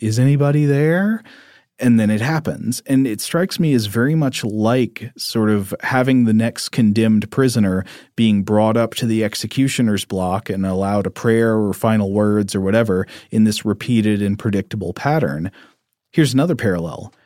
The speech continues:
How often the murders in slasher movies can feel like punishments for particular sins, taboo violations, or just general character flaws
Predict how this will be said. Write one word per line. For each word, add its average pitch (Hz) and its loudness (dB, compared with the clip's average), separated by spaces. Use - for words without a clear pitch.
How 135 -2
often 143 2
the 107 4
murders 135 2
in 107 2
slasher 139 -2
movies 101 0
can 110 0
feel 117 0
like 101 -2
punishments - -4
for - -2
particular 107 -6
sins, 87 -2
taboo 135 2
violations, 101 -2
or 117 4
just 117 -4
general 113 2
character 127 -2
flaws 85 -6